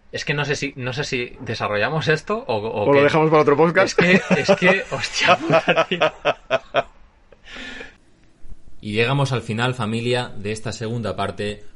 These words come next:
Speaker 1: Muchísimas gracias por haber escuchado y llegado hasta el final. Espero que te haya servido y la verdad es que ha sido un capítulo bastante intensito, con mucha carga, mucho contenido.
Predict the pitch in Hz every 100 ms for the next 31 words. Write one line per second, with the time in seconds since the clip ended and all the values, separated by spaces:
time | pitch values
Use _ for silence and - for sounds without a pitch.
0 | - 107 101 113 113 113 101 104 110 95
1 | 98 95 92 - 95 117 113 107 101 98
2 | 98 98 - 101 113 127 131 - - -
3 | - - 123 123 104 107 104 98 92 110
4 | 113 120 123 - _ _ - 95 92 92
5 | 90 87 87 87 87 90 90 101 - 101
6 | 107 104 98 95 95 104 107 107 - -
7 | - - - 127 - 104 107 104 98 90
8 | - 95 120 131 - _ _ - _ -
9 | - - 95 90 90 87 90 101 104 95
10 | 101 101 107 101 98 101 98 92 92 101
11 | 113 113